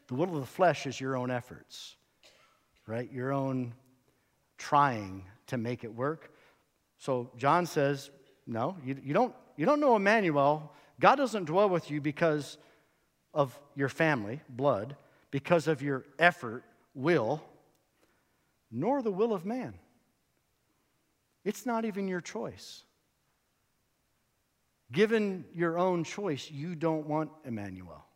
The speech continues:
Given my own choice, I don't want Emmanuel. I want the darkness. Well, then,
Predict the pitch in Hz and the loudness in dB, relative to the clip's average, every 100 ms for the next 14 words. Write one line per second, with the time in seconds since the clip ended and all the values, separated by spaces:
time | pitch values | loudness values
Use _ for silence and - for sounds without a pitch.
0 | _ _ _ _ _ _ _ _ _ _ | _ _ _ _ _ _ _ _ _ _
1 | _ _ _ 151 190 180 165 185 185 151 | _ _ _ 0 2 2 2 2 2 2
2 | 139 - 143 131 - 135 151 147 143 139 | 0 -2 -4 -4 -6 -4 -4 -4 -4 -4
3 | 135 131 147 147 113 104 95 95 90 87 | -4 -6 -6 -8 -12 -10 -12 -14 -16 -18
4 | - _ _ _ _ _ _ - 127 151 | -20 _ _ _ _ _ _ 2 2 2
5 | 143 135 131 139 147 - - - - - | -2 -4 -4 -4 -4 -6 -18 -16 -18 -20
6 | _ _ _ _ _ _ _ _ _ _ | _ _ _ _ _ _ _ _ _ _
7 | - 165 170 180 170 | -6 0 4 4 2